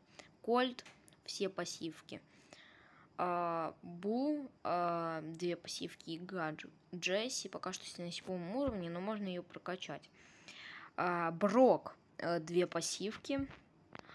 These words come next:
Его можно тоже прокачать, Динамайка, на девятый и выбить пассивочку. Бо, Тик, восемь бит, Эмз, Эль Примо, две пассивки и один гаджет из двух. Барли,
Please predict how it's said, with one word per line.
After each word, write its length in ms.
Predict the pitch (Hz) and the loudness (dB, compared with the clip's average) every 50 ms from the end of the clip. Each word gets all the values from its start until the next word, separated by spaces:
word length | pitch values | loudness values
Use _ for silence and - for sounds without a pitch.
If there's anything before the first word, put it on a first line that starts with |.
| - - - - - - - | -18 -18 -18 -20 -18 -10 -4
Его 280 | 190 202 202 202 226 | -2 -2 0 2 2
можно 360 | 220 196 185 185 180 180 175 170 | 2 2 2 2 2 2 0 0
тоже 280 | - - 170 165 165 | 0 -2 -4 -4 -4
прокачать, 500 | 156 - - - - 170 160 - 170 165 | -6 -8 -10 -6 -4 -4 -2 -2 -2 -2
Динамайка, 600 | 160 170 170 165 165 160 165 160 160 160 - 170 | -2 -2 -2 -2 -2 0 0 -2 -2 -2 -4 -4
на 80 | 165 160 | -4 -4
девятый 560 | 156 156 170 160 156 160 156 156 - - 202 | -2 0 -2 0 0 0 -2 -2 -2 -2 -4
и 120 | - 190 185 | -4 -4 -4
выбить 340 | 180 180 185 175 196 185 - | -4 -4 -4 -4 -6 -8 -6
пассивочку. 600 | - 196 190 - - 165 156 156 151 - - 156 | -4 -4 -4 -4 -4 -4 -4 -4 -6 -6 -6 -4
Бо, 500 | 156 165 165 170 170 185 180 170 156 151 196 226 - - - - - - - - - - - - - - - - | -4 -4 -4 0 2 4 4 4 4 2 -2 -6 -10 -16 -20 -20 -20 -20 -20 -20 -20 -20 -20 -20 -20 -20 -20 -16
Тик, 480 | - - 185 175 175 190 - - - - - - - - - - - - - - - - - - - - | -8 -6 -4 -2 -2 -4 -4 -8 -12 -16 -18 -18 -18 -16 -12 -10 -10 -12 -12 -16 -20 -20 -20 -20 -12 -2
восемь 460 | 190 196 214 - - 190 170 165 151 | 0 0 0 0 -2 -2 -2 -2 -2
бит, 340 | 139 147 156 185 185 - - - - - | -2 -2 -4 -4 -4 -8 -16 -20 -12 -4
Эмз, 580 | - 170 170 170 170 175 196 202 196 - - - - - - - - - - - - - - - | -2 0 0 0 0 -2 -4 -6 -6 -10 -12 -14 -20 -20 -20 -20 -20 -20 -20 -20 -20 -20 -6 -2
Эль 180 | - 185 190 180 | 0 0 0 0
Примо, 420 | - - 175 185 196 233 233 196 | -2 -2 0 2 2 2 2 0
две 220 | 160 156 156 160 - | 0 -2 -2 -4 -2
пассивки 640 | - 165 165 - - 190 190 190 - - 180 160 - - _ | -4 -4 -6 -4 -4 -4 -6 -6 -6 -8 -8 -8 -8 -8 _
и 60 | - | -2
один 360 | 175 170 170 165 175 175 170 165 | 0 0 0 0 -2 -4 -2 0
гаджет 420 | 175 170 170 170 160 - - - | 0 0 0 -2 -4 -8 -6 -4
из 120 | 175 165 | -4 -4
двух. 260 | 156 - 165 160 156 151 - - - - - - - - - - - - - - - - - - | -4 -2 -2 -2 -2 -2 -6 -14 -16 -16 -18 -14 -10 -10 -10 -10 -10 -16 -20 -18 -16 -18 -14 -12
Барли, 640 | - 165 170 170 165 165 170 185 208 214 233 254 | -4 2 6 6 6 6 4 2 0 -2 -2 -4